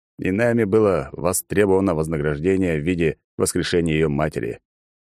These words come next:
Однако оказалось, что сознание её матери было уже стёрто из системы навсегда. Прошло времени всего-то ничего. С другой стороны,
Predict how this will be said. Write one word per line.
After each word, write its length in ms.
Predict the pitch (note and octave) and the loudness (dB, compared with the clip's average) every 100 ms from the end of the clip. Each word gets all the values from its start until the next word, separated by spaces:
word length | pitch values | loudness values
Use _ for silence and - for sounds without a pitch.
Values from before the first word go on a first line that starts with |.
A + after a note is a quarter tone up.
| _ _ _ | _ _ _
Однако 380 | - A2 C3+ C3+ | -2 0 0 0
оказалось, 480 | A2+ A#2 B2 C#3+ G2 | 0 0 2 2 0
что 200 | - B1 | -4 -4
сознание 480 | - E2 F2 E2+ E2+ | -2 0 0 0 2
её 140 | G2 | 2
матери 360 | A#2+ C#3 C#2+ C#2+ | 0 -2 -2 -2
было 260 | D2+ F#2 | 0 2
уже 180 | F#2 G2+ | 0 -2
стёрто 400 | - - C#3+ D#2 | -2 -2 -2 -4
из 100 | C#2 | -4
системы 420 | - D2+ - A#2+ | -6 -4 -2 0
навсегда. 720 | F#2+ F#2 - B2 B2 G#2+ A#1+ - _ _ _ _ _ | 0 -2 -4 -4 -2 -2 -2 -10 _ _ _ _ _
Прошло 320 | - A2+ E3+ D3+ | -4 0 2 4
времени 400 | D#3+ D#3 C3+ F#2 | 4 4 4 2
всего-то 400 | - C3+ G#2+ F2+ | 0 0 0 -2
ничего. 440 | F2+ A2 F#2 A#1+ - _ _ _ _ _ | -2 -2 -2 -4 -12 _ _ _ _ _
С 80 | F2+ | -6
другой 280 | D2 D2 D2+ | -4 -2 -2
стороны, 420 | - D#2+ E2 D2+ | -2 -2 0 -2